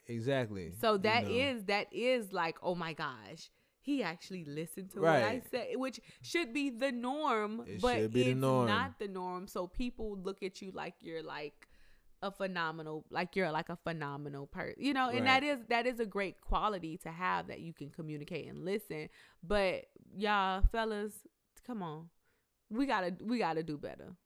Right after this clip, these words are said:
Speaker 2: We, we gotta do better. You know what I
Speaker 1: Okay,
Speaker 2: mean?
Speaker 1: so what? That's, so that's,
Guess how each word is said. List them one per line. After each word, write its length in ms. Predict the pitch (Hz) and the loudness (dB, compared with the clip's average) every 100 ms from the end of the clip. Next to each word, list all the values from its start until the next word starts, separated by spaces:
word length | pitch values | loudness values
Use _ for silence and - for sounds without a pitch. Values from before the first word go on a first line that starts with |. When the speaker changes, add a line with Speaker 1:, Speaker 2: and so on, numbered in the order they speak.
| _ _ | _ _
Speaker 2:
We, 240 | 196 208 196 | -6 -6 -6
we 200 | 180 190 | -6 -6
gotta 340 | 160 143 139 | -2 -2 -2
do 160 | 135 143 | -8 -10
better. 300 | - - - - - - - | -10 -14 -16 -20 -20 -20 -12
You 100 | 170 | -4
know 100 | 147 | -2
what 40 | |
I 20 | 131 | 0
Speaker 1:
Okay, 100 | 127 | 0
Speaker 2:
mean? 100 | 123 | 0
Speaker 1:
so 240 | - 120 | 2 2
what? 260 | 117 117 104 | 4 2 2
That's, 260 | 120 120 | -2 -2
so 140 | - 120 | -2 0
that's, 440 | 117 123 - - | 2 -2 -6 -16